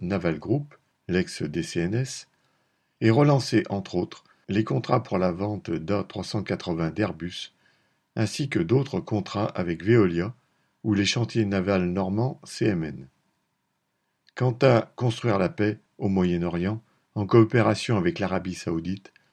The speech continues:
cela commence par la vente d'armes à ce pays, les contrats se chiffrant en milliards de dollars.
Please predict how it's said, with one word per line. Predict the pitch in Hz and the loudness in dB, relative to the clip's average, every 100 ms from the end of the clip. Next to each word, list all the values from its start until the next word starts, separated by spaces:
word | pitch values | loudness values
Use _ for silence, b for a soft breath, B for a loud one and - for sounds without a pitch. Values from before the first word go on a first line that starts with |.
| _ _ | _ _
cela | - 117 120 | 2 4 6
commence | 143 143 143 - | 6 4 2 0
par | 95 | -2
la | 92 | -2
vente | 87 117 117 92 | 0 -2 -2 -2
d'armes | 92 101 107 - | 0 0 -2 -4
à | |
ce | 87 90 | -6 -6
pays, | - 85 78 101 _ _ _ _ | -2 -2 -2 -10 _ _ _ _
les | 95 | -4
contrats | - 110 - 131 | -2 -4 0 0
se | 120 95 | 2 -2
chiffrant | 110 95 113 123 - | -4 -6 -2 -2 -2
en | 90 | -4
milliards | 87 92 107 | -2 -2 -2
de | 92 | -2
dollars. | 76 80 78 | -4 -4 -4